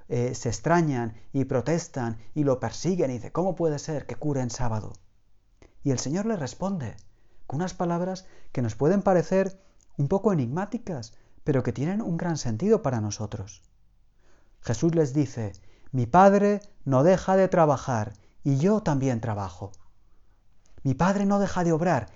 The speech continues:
y yo también actúo". Dios no deja de cuidar la creación. Dios no deja de hacerla fructificar. Especialmente Dios no deja nunca de obrar en el hombre,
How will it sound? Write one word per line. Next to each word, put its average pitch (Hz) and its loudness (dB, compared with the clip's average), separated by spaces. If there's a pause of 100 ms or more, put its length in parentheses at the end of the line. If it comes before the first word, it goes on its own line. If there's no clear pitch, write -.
(220)
y 127 0
yo 214 4 (140)
también 139 2
actúo". 110 -6 (1300)
Dios 156 4 (560)
no 123 0
deja 180 0
de 202 0
cuidar 120 -4
la 117 -6
creación. 104 -8 (640)
Dios 165 4 (200)
no 139 4
deja 175 4
de 226 6
hacerla 143 0
fructificar. 113 -8 (1120)
Especialmente 185 4
Dios 208 4 (220)
no 165 6
deja 202 6
nunca 226 8
de 147 6
obrar 160 4
en 143 2
el 135 0
hombre, 110 -2